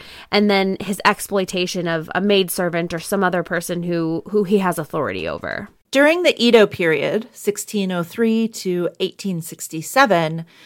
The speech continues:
Speaker 2: abortion was officially denounced by the shogunate and the Han, or feudal domains. However, famine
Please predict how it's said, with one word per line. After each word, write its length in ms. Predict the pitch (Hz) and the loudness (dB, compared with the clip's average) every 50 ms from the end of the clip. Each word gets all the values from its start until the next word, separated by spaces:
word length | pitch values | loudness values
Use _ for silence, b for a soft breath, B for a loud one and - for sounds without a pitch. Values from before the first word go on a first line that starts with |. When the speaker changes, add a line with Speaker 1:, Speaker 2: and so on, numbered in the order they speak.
| B B B | B B B
Speaker 2:
abortion 640 | - 220 208 226 247 277 311 302 - 339 339 330 330 | 4 4 6 6 6 4 4 4 0 -4 -4 -4 0
was 240 | 262 214 202 190 - - | 2 2 2 2 0 -4
officially 640 | 190 - - - 233 226 - - 254 240 240 240 233 | -8 -6 -4 -2 -2 -2 0 -2 -2 -2 -2 -2 -2
denounced 480 | 233 254 233 208 170 170 165 165 - | 0 0 2 2 2 2 0 -2 -4
by 100 | - 180 | -4 -2
the 80 | 165 175 | -2 -2
shogunate 640 | 165 - - 220 214 208 185 160 156 151 147 - - | -2 0 2 2 2 2 2 -2 -2 -4 -6 -6 -8
and 140 | 180 175 175 | -8 -8 -8
the 160 | 160 - - | -6 -2 2
Han, 400 | 185 165 151 143 147 143 143 - | 4 4 4 4 0 -4 -8 -10
or 160 | - 160 165 | -8 -8 -8
feudal 360 | 160 - - 196 196 180 170 165 | -8 -6 -4 -4 -2 -2 -2 -4
domains. 680 | 165 160 151 147 139 127 - 175 165 165 - - - _ _ b b b b b b b b - | -6 -6 -8 -8 -8 -12 -12 -14 -18 -18 -18 -20 -20 _ _ b b b b b b b b 2
However, 460 | 269 262 254 254 233 240 240 240 - | 4 6 6 6 6 6 4 4 4
famine 540 | - - - 262 262 285 294 311 311 320 | 0 2 2 4 4 4 4 2 0 0